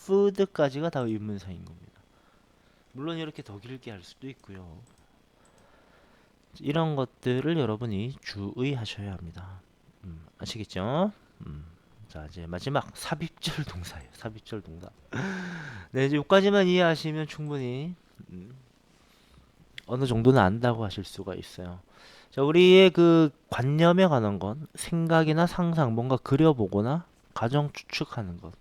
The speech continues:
그래서 guess, imagine, think, suppose, believe. 이 다섯 가지의 동사를 삽입절 동사라고, 물론 더 있을 수도 있는데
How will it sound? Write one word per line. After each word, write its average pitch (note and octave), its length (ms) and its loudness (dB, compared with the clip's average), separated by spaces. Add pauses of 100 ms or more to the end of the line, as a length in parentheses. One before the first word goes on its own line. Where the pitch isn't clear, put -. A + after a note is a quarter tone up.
(120)
그래서 A2+ 300 -10
guess, - 400 -2 (420)
imagine, B2+ 640 -4 (140)
think, D#3 280 -8
suppose, - 800 -10
believe. G#2 440 -8
이 C#3 40 -6
다섯 F3 440 -2 (140)
가지의 C#3+ 440 0
동사를 A#2 440 -6
삽입절 D#3 540 -8
동사라고, A2+ 580 -8
물론 C#3+ 300 -4
더 D#3+ 120 0
있을 C3+ 220 -6
수도 D#3 220 -10
있는데 B2+ 420 -8